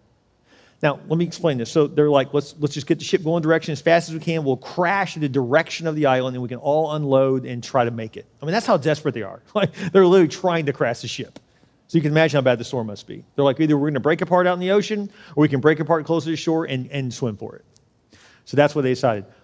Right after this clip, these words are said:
One of the officers on board said, "Hey, we need to kill all the prisoners because there's a rule in Rome.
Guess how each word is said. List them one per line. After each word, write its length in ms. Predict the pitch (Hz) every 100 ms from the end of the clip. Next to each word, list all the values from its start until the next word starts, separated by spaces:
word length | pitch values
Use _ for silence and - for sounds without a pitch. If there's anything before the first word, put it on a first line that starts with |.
| _ -
One 380 | 123 147 185
of 80 | 208
the 140 | 185 160
officers 420 | 165 160 156 147
on 160 | 156
board 260 | 143 147 135
said, 160 | - 117
"Hey, 240 | 156 131 127
we 140 | 156
need 140 | 196 156
to 60 |
kill 220 | - 170
all 80 | 147
the 80 | 120
prisoners 560 | - 139 123 101 101 - _ _ -
because 280 | 143 156
there's 200 | 131 131
a 40 | 131
rule 380 | 123 208 233 151
in 100 | 135
Rome. 520 | 147 208 127 98